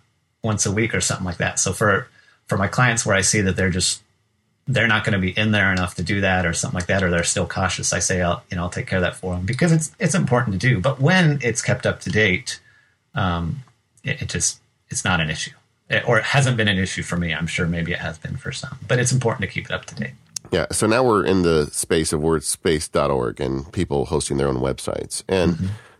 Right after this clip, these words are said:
Speaker 2: tell us just a little bit about what's involved with that. So,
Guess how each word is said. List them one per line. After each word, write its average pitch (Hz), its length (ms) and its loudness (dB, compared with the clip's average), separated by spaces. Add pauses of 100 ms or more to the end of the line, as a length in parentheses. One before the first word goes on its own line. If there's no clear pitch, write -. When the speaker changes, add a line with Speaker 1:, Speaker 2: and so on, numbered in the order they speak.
Speaker 2:
tell - 200 2
us 175 100 2
just - 160 0
a 131 60 0
little 113 260 4
bit 90 180 4
about 73 380 0
what's 90 280 2
involved 76 480 0
with - 200 -8
that. 50 280 -4
So, 80 440 2